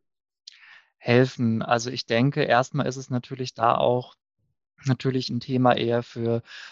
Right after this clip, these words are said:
ähm, Jugendliche. Natürlich auch schon Kinder haben natürlich auch oft schon Zugang zum Internet, aber grad bei Jugendlichen, ähm, die dann ja, ne, mit dem Alter nimmt ja auch der Mediengebrauch zu.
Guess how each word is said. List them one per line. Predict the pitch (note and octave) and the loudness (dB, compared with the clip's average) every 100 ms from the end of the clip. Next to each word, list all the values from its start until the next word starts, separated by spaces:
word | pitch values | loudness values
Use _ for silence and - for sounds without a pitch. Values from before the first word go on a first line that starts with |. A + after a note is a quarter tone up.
| - | -2
ähm, | B2 A#2+ A#2+ | 2 4 2
Jugendliche. | A#2+ D#3+ F3+ D3+ D#3 D3 | 2 4 4 4 -2 2
Natürlich | C3 - C3 C3 - | 0 0 -6 -4 -2
auch | A#2+ | -2
schon | - B2 | -2 -6
Kinder | - D#3 E3 D3 | 0 2 4 4
haben | C3+ C#3 | 2 -2
natürlich | C3 C3+ | -6 -10
auch | B2+ - | -10 -6
oft | B2+ - | -8 -6
schon | C3 | -6
Zugang | - D3 C#3 B2 B2 C3 | -6 -4 2 2 2 -2
zum | - - | -6 -6
Internet, | A#2 C3 C#3 B2+ B2+ - - - - | -4 -2 0 0 0 -2 -18 -20 -6
aber | - A#2 B2 A#2+ | 0 2 2 -2
grad | - A#2+ - | -2 -8 -4
bei | B2 | -6
Jugendlichen, | A#2+ D3 C#3+ C3+ C3 C#3 B2+ B2+ - | -2 -2 -2 -4 -6 -2 0 0 2
ähm, | A#2 A#2 A#2 A#2+ | 4 4 0 -4
die | A#2 A#2 | -6 -2
dann | A#2+ A2+ | 0 0
ja, | A2+ | 0
ne, | C#3 | 0
mit | B2+ | 0
dem | B2+ | -2
Alter | - A#2+ C3 | 2 2 2
nimmt | A#2+ A#2+ | -2 -2
ja | B2 A2 | -2 2
auch | A2+ A#2+ | 2 0
der | C3 | -2
Mediengebrauch | A2+ A#2+ C#3+ C3 B2+ - A#2 - | 0 0 -2 -4 -4 0 0 0
zu. | - - D3 E3 | -6 -6 0 0